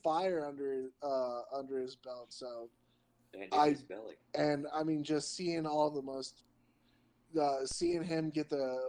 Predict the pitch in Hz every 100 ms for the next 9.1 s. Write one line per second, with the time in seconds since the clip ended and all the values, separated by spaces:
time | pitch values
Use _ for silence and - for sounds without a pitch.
0 | 135 143 151 151 147 - 147 143 143 147
1 | 143 139 _ _ _ _ - 151 156 147
2 | 143 135 131 139 143 151 139 135 143 135
3 | 127 143 147 151 147 151 - _ _ _
4 | _ 147 135 123 - - _ - 151 156
5 | 147 147 180 170 160 151 - 156 151 151
6 | 151 151 151 156 160 160 - 160 170 160
7 | 160 160 156 147 143 135 131 123 135 147
8 | 147 143 143 135 127 _ 135 139 139 131